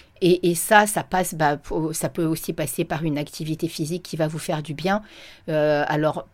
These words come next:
pas en mode rentre-dedans, hein, pas en mode violence, hein, genre pas boxe, pas crossfit, pas ce genre de truc. Mais ça peut être une marche méditative dans la forêt ou dans, dans une colline ou même dans un parc, vous voyez. Mais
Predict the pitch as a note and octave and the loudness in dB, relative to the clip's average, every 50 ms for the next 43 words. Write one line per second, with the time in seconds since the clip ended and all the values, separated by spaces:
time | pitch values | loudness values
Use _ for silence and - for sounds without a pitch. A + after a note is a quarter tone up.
0 | _ - B3 A#3 A3 F#3 E3+ E3 E3 F3 F#3 F#3+ G3 F#3+ E3+ F3+ E3+ D#3+ F#3 F3+ | _ 6 6 8 8 8 6 4 6 6 6 6 6 6 6 4 4 4 2 0
1 | F3 E3+ D#3 F3+ F3 E3+ F#3 F#3+ F#3 D#3+ D3+ D#3 D#3+ D#3 - G3+ F#3+ F3+ E3 D#3 | 0 0 0 0 2 2 2 4 4 2 2 2 0 0 0 0 2 4 4 2
2 | D#3+ E3 E3+ F3+ F3+ D#3+ E3 D#3+ D#3 C#3+ - - F3+ F3 E3 F3 F3+ F3 E3 - | 2 2 2 2 2 2 0 0 0 -2 0 2 4 6 6 6 4 2 0 -4
3 | D#3+ D#3 D#3 D3 F3+ E3+ D#3+ - - E3+ D#3 C#3+ D3 F3 F3+ F#3 F#3 F#3 F3+ - | -4 -4 -4 0 0 -2 -2 -2 -4 -4 -4 0 4 6 8 10 10 8 8 6
4 | - E3 - E3 D3+ - - F3 D#3 - - - F#3 F#3 F#3 F#3 E3+ - E3+ D3 | -2 -6 -4 -4 -6 -4 -4 -4 -4 -4 -6 -4 -2 0 0 0 0 -2 -4 -4
5 | - E3+ D#3 D3 C#3+ - - E3 D3+ D#3+ D3 D3 D#3+ D#3 - - F#3+ E3 - - | -2 -2 -2 0 -2 -4 -6 -6 -4 -4 -4 -4 -4 -4 0 0 -2 -2 -2 -8
6 | - - - - - - - - F3+ F3 F3+ F3 E3 - D#3+ D#3+ - F#3 F#3 F3 | -18 -16 -16 -16 -16 -16 -10 -4 0 2 2 2 2 0 -4 -2 2 2 2 2
7 | F3+ - - E3+ D#3+ D#3+ D#3+ D#3 - - - F3 D#3+ D3 D#3 D#3+ - E3+ D#3 - | 2 0 -2 -2 0 0 0 0 -2 -4 -4 -4 -4 -4 -4 -4 -2 -2 -2 -2
8 | - - F3 F3 F3+ F3+ E3+ D#3+ D#3+ D#3 E3 D3+ D3+ D3 C#3+ - - F#3+ F3 F3+ | -6 -6 -4 -2 0 0 2 2 2 2 2 2 0 0 -2 -2 -2 -2 0 2
9 | G3 G3 G3+ G3+ G3+ G3 E3+ E3 E3 D#3+ E3+ - - - - - - - F#3 E3+ | 4 6 6 6 6 6 4 0 0 0 -2 -2 -4 -12 -20 -20 -12 -6 -2 -2
10 | E3 D#3+ F3 E3 D#3+ - - G#3+ G#3 G3+ A3 A3+ A3+ A3+ A3+ G#3 G3+ F#3+ F3+ E3 | -2 -2 -2 -4 -6 -2 4 4 4 4 4 0 2 2 2 2 0 0 0 0
11 | E3 E3 E3 E3 D#3+ E3 E3 E3+ F#3+ F#3 F#3 - - A#3 A3 A3 A3 A3 G#3+ - | 0 0 0 -2 -2 -2 -2 -2 -2 -2 0 8 10 12 12 12 12 10 8 4
12 | - G3 F3 E3 F3 E3+ F3 F#3 F3 F3+ G#3 G#3+ A3 - - - - - - - | -4 -4 -4 -2 -4 -4 0 0 2 4 4 4 4 2 -6 -20 -18 -18 -18 -18
13 | - - - - F3+ F#3 G3 G#3+ A#3 C4+ C#4 | -20 -18 -8 -2 2 4 4 6 6 4 2